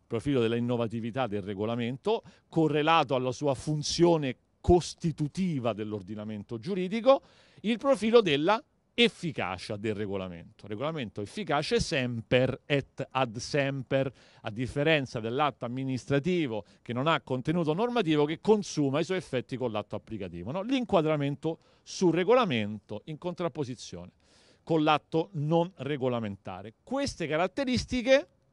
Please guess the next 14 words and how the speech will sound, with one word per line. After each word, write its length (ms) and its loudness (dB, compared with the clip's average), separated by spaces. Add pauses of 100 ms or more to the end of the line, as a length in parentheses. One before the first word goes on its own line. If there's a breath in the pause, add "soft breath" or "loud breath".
(180)
si 240 -2
ripercuotono 1120 4 (180)
sotto 340 2
il 80 6
profilo 480 2
della 240 4
tutela 500 4 (800)
e 100 -10
quindi 260 0
la 100 4
seconda 540 -2
parte 340 0
della 160 -4
traccia. 480 -14